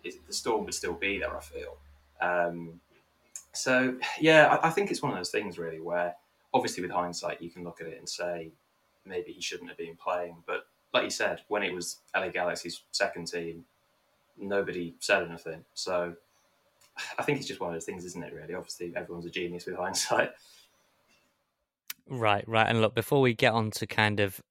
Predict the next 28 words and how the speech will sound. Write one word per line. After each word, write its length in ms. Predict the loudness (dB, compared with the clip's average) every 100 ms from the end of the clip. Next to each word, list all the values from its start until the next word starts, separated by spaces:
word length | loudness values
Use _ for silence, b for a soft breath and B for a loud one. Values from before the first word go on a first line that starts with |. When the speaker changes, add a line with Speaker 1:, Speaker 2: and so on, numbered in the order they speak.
| _
Speaker 2:
alternative 640 | 4 4 4 4 4 4 2
options 460 | 2 0 -10 -6
now, 160 | -2 -2
because 240 | 0 -4
he's 80 | -2
definitely 340 | 2 2 2 -2
not 120 | -4
gonna 160 | -6
play 240 | 0 2 2
in 60 |
that 100 | 2
M 160 | 0 -2
K 140 | -4
Dons 320 | 0 0 0 -4
game, 300 | -4 -4 -4
much 260 | -6 -4 -8
like 100 | -2
Jordan 280 | -2 -2
Tunnicliffe 460 | -2 0 0 0 -2
isn't 160 | -2 -4
gonna 120 | -6
play 220 | 2 2
in 80 | 2
that 120 | -2
M 120 | -4
K 140 | -6 -4
Dons 280 | -2 -2
game. 220 | -2 -2